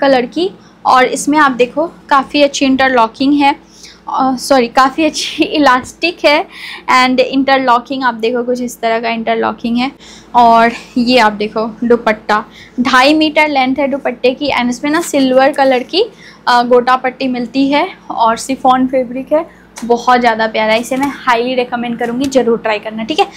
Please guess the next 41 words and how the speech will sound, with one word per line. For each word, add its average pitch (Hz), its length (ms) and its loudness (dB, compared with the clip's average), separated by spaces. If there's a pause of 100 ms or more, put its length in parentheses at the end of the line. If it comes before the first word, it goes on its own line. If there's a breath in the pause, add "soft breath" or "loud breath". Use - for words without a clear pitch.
(200 loud breath)
मैं 339 80 4
next 254 320 2
outfit 247 340 2
दिखाती 233 400 0
हूँ 233 100 4
आपको, 214 220 2
ये 277 280 2
भी 349 240 4 (420 loud breath)
बहुत 311 200 6
ही 415 60 4
सुंदर 302 480 4
new 294 280 4
arrival 277 460 4
में 277 120 0
था 277 140 2
तो 254 100 -6
मैंने 254 160 -2
सोचा 254 200 -2
लेकर 247 340 0
दिखा 240 300 0
देती 233 220 0
हूँ। 269 180 -2
ये 302 160 2
old 269 320 2
collection 285 460 0
में 285 140 -4
चला 262 240 0
जाएगा, 277 280 0
फिर 277 220 -2
मैं 262 160 0
सोचूंगी 254 380 -2
छोड़ो 226 260 -2
हटाओ 220 240 0
कुछ 247 200 -4 (320 loud breath)
नया 240 220 4
आ 240 120 4
गया 277 180 4
वो 240 200 2
दिखाना 233 460 -2
ज़रूरी 233 480 -2
है। 302 220 2